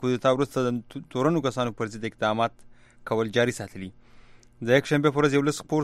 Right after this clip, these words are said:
سو چې پکښې اکاډمیک شخصیتونه، استادان او سیاسي کارکوونکي شامل دي چې د کارونو څخه د ګوښه کېدو امر شوی دی. د ترکیې حکومت له مخې له اتیا زره، اتیا زره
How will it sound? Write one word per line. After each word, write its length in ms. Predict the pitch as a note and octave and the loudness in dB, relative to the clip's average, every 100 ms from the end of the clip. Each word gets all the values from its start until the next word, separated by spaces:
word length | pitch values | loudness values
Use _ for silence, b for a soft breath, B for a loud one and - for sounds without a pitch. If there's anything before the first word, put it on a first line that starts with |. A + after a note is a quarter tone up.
| - | -2
سو 160 | D3+ C#3+ | -4 -4
چې 60 | B2+ | -4
پکښې 320 | C3 - C#3 C3+ C3+ | -6 -2 -2 -2 -2
اکاډمیک 380 | A#2+ A2+ A#2+ C3+ - | 0 2 2 -4 -6
شخصیتونه، 440 | A#2 - A2+ D#3+ E3+ D#3 D#3 | -10 -8 -4 0 2 0 -2
استادان 420 | - A#2 C3 D3 C#3 B2 | 2 2 4 0 0 0
او 60 | A#2 | 0
سیاسي 260 | - C3 C#3 | -2 -4 0
کارکوونکي 480 | B2 A2+ B2 B2+ - | -2 -2 -6 -6 -4
شامل 320 | A2 B2 C#3 | -2 -2 -4
دي 100 | D3 C3+ b b b b | -4 -4 b b b b
چې 60 | - | -8
د 140 | A#2 A#2 | -2 2
کارونو 300 | A#2 C3 B2 | 2 2 -6
څخه 160 | A#2 B2 A#2+ | -8 -4 -2
د 20 | A2+ | -2
ګوښه 220 | G#2 - G2+ | -6 -10 -6
کېدو 180 | A2 B2 D3+ B2+ | -4 -2 -4 -2
امر 200 | A2 G#2 G#2+ | -2 -2 -4
شوی 140 | G2+ G#2 | -4 -6
دی. 60 | G#2 b b b b | -8 b b b b
د 20 | A#2+ | -6
ترکیې 240 | A#2+ - C3 | -4 0 2
حکومت 240 | B2 C3 - | 2 -2 0
له 40 | A#2+ | 0
مخې 160 | D3+ E3 D#3 | 2 4 6
له 60 | C#3+ B B B - b b b b | 6 B B B -20 b b b b
اتیا 260 | A#2 - F#3 D3+ | -4 2 4 4
زره، 260 | C#3 C#3+ C#3+ D3+ - - | 6 6 4 0 -6 -12
اتیا 220 | - F#3 D#3+ | 0 4 4
زره 180 | D3 D#3 | 4 4